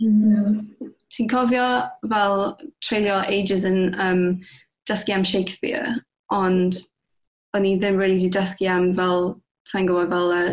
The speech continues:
Speaker 2: James Baldwin, Langston Hughes, pobl fel 'na.
Speaker 1: Maya
Speaker 2: Unrhyw
Speaker 1: Angelou.
Speaker 2: fel,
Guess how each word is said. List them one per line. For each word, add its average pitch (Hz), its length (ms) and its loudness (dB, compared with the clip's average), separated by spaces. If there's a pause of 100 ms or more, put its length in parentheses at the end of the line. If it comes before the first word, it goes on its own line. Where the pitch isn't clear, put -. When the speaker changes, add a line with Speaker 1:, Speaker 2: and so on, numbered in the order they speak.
Speaker 2:
James 190 320 0
Baldwin, 175 720 2
Langston 180 480 0
Hughes, 175 400 0
pobl 175 240 -2
fel 175 160 0
'na. 175 100 0 (460)
Speaker 1:
Maya 185 240 -2
Speaker 2:
Unrhyw 214 240 0
Speaker 1:
Angelou. - 80 -14
Speaker 2:
fel, 190 340 -2